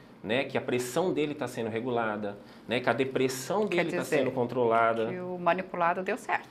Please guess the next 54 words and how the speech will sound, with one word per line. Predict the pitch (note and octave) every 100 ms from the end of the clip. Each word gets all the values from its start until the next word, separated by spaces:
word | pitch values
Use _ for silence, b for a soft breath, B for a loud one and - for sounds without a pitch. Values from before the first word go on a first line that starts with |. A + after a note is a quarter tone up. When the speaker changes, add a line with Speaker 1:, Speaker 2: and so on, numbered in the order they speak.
| -
Speaker 1:
Exatamente. | C3 A2 G#2+ B2 - A2 - A#2+ A2+ A2+
Então, | A#2+ A#2+
Speaker 2:
Está | A2+ C#3
Speaker 1:
aí, | -
Speaker 2:
dentro | D#3+ F#3
da | A3+ A#3+
qualidade. | C4 C#4+ C#4 B2+
Speaker 1:
esse | F#3+ - F3+
é |
o | D3+
nosso | B2+ A2+ - A2+
termômetro, | A2+ G#2 G2 F2+ F#2 F2
né? | F#2 C#3 G#3+ B B B
A | G#2+
dor | G#2 A#2 D#3+ F#3
que | D3+
ele | C3
tava | C3+
sentindo | C3+ C3+ A#2+ C#3 C3
tão | F3+ A3
grande | E3+ E3 D3 B2
ontem, | C#3+ G#3 -
que | D3+ D#3
a |
partir | D#3 C#3+ F3+
do | F#3+
momento | F3 E3+
que | D#3
ele |
tomou | - C#3+ C#3+
um |
comprimido, | C#3+ C3 B2 C3+ F#3+
em | G3
pouco | F#3+ E3+ -
tempo | D#3 E3 D#3+
já | D#3+
se | D#3 D3
resolveu, | D3+ D3 B2 A2 B2+ D3+ - B B B B
né? | A2
Então, | B2 B2 C3
ou | C#3
seja, | - A2 A2
aquele | - C#3 E3+
realmente | D#3 E3+ C#3+ E3 -
era | D3+
o | E3+
medicamento | C3+ - A#2+ A#2+
pra, | G2
da | G#2+ G#2+
dor | G#2+ A2
que | A2
a |
gente | G#2 G2+
procurou, | - G2+ G#2+ G2 F2+